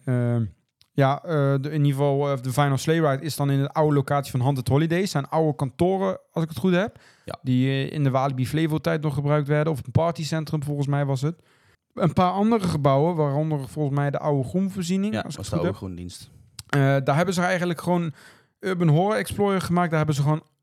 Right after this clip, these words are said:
Speaker 1: al het puin wat ze konden vinden, hebben ze erin gegooid. Van ach-, oude achtbaankarretjes van de Condor tot, eh, coronabordjes die in het park hebben gehangen.
Speaker 2: Serieus?
Speaker 1: Van,
Speaker 2: Hangt
Speaker 1: ja,
Speaker 2: dat
Speaker 1: ja,
Speaker 2: er allemaal binnen?
Speaker 1: het lag er allemaal, allemaal verwijzing ook. Dus op zich voor de fans is het ook wel leuk om binnen te snuffelen, als het ware.
Speaker 2: Het is eigenlijk meer een huis voor de fans, dus kun je wel zeggen.
Speaker 1: Ja, en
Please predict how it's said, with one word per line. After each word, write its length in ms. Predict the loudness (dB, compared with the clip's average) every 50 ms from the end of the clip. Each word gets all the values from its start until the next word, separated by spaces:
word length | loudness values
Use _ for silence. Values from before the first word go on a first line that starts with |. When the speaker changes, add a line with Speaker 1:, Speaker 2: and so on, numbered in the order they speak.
| _ _
Speaker 1:
al 220 | 2 2 4 4 2
het 140 | 0 0
puin 240 | 0 2 2 2 2
wat 140 | 2 0 -2
ze 80 | -4 -4
konden 280 | -2 0 0 2 2
vinden, 200 | 2 2 2 2
hebben 220 | 0 0 0 0 0
ze 60 | 2
erin 240 | 2 2 0 0 -2
gegooid. 380 | 0 0 0 0 0 -2 -4 -12 -20 -20 -12
Van 180 | -6 -4 -2 -2
ach-, 200 | 0 -2 -2 -4 -6 _ _
oude 340 | 0 2 2 2 2 0 -4 _ _
achtbaankarretjes 720 | -4 -2 -2 0 0 0 0 0 0 0 0 0 -2 -2 0
van 120 | 0 2
de 80 | 2 0 0
Condor 600 | 0 0 0 2 2 2 2 2 2 0 -2 -4 -8 -16 -20 _ _ _ _
tot, 340 | 0 0 0 0 -2 -4 -2
eh, 360 | 0 2 4 4 2 2 0 -2 0
coronabordjes 1000 | 2 2 4 4 4 4 2 2 0 0 -2 0 0 0 0 -2 -2 -6 -6 -4
die 120 | -2 0
in 60 | 0
het 140 | 0 -2 -2
park 300 | -2 -2 0 0 0 0
hebben 220 | -2 -2 -2 -2
gehangen. 240 | -2 -2 0 0 0
Speaker 2:
Serieus? 200 | 0 0 0 0 0
Speaker 1:
Van, 60 | 0
Speaker 2:
Hangt 140 | 0 0 0
Speaker 1:
ja, 120 | 0 2 2
Speaker 2:
dat 80 | 2
Speaker 1:
ja, 80 | 0 0
Speaker 2:
er 60 | -2
allemaal 200 | -4 -4 -6 -6
binnen? 220 | -6 -6 -6 -6 -8
Speaker 1:
het 180 | -6 -6 -4 -2
lag 200 | -2 -2 -2 -2
er 60 | -2
allemaal, 300 | -2 -2 -2 0 0 0
allemaal 240 | -2 -2 0 -2 0
verwijzing 560 | 0 2 4 4 4 4 2 0 0 0 0
ook. 120 | 0 0 0
Dus 160 | 0 0 0
op 140 | -2 -2 -2
zich 160 | -4 -2 -2
voor 120 | 0 -2
de 100 | -2 0
fans 300 | 0 0 0 0 -2 -6
is 60 | -8
het 100 | -6 -4
ook 140 | -4 -2 0
wel 120 | 2 2 4
leuk 260 | 4 4 2 2 0
om 340 | 0 -2 -2 -2 -4 -2 0
binnen 220 | 0 0 2 0
te 120 | 0 0 0
snuffelen, 460 | 2 2 2 2 2 2 0 0 0
als 120 | -2 -4
het 100 | -4 -2
ware. 300 | -2 0 0 0 0 -2
Speaker 2:
Het 80 | -2 -4
is 100 | -6 -8
eigenlijk 340 | -8 -6 -6 -6 -6 -6 -4
meer 100 | -4 -4
een 60 | -4
huis 200 | -4 -4 -4 -6
voor 120 | -8 -12 -14
de 60 | -10
fans, 300 | -10 -10 -10 -10 -12 -14
dus 200 | -16 -18 -18 -16
kun 120 | -12 -10
je 60 | -10 -10
wel 80 | -8
zeggen. 300 | -8 -8 -8 -10 -12 -2 0
Speaker 1:
Ja, 240 | 2 2 2 0 -2
en 280 | -2 0 0 -2 -4